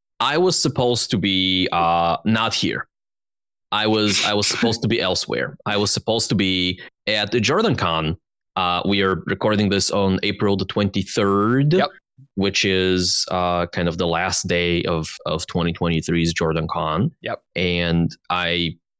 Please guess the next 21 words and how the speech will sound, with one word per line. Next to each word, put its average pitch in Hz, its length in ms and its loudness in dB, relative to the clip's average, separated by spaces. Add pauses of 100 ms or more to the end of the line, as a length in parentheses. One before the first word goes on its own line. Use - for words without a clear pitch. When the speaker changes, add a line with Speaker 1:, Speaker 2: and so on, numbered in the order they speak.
(240)
Speaker 1:
try 113 260 0
to 123 140 0
attend 110 460 2
every 98 240 2
year. 101 400 2
I've 82 160 0
attended 85 400 -2
for 87 100 -2
the 82 80 0
past, 82 320 -2
like, 85 160 -6
four 82 560 -2
or 98 60 -2
something 101 200 0
like 107 120 0
that. 110 300 -2 (300)
Speaker 2:
Yeah, 233 120 2
what 240 120 4
happened? 165 360 2
Speaker 1:
Uh, 85 220 0 (1080)
um, 92 760 0